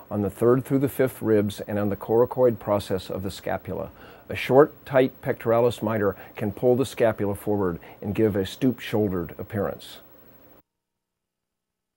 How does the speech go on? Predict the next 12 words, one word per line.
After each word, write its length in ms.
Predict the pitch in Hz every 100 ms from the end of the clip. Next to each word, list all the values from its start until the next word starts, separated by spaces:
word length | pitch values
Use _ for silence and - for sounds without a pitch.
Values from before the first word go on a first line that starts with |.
| _ _ _ _ -
And 120 | 110
wherever 280 | 110 135 170
you 160 | 202
feel 320 | 202 - 190 196
tension 440 | - 156 - 147
here, 200 | 139 143
you 160 | 127 113
just 260 | 123 -
sink 260 | - 160 -
in, 380 | 151 147 151 156 -
you 160 | 113
wait, 480 | 107 107 123 131 131